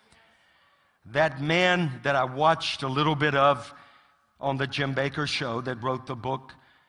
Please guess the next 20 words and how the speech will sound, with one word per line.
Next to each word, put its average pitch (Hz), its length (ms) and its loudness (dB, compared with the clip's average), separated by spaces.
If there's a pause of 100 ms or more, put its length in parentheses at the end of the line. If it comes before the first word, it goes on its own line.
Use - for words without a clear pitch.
(320)
you 117 120 -8
know, 120 120 -6
the 117 140 -6
battle 123 640 -4 (520)
manual, 123 680 -6
training 123 480 -6
manual 117 340 -6
for - 220 -16
Armageddon, 120 720 -8 (200)
he 147 100 -4
talked 214 360 -4
about 135 260 -2
how 143 240 0
there 135 240 -4
were 135 220 -4
at 135 80 -8
least 165 540 -2
ninety 196 600 2
battles 156 800 2
recorded 151 760 -2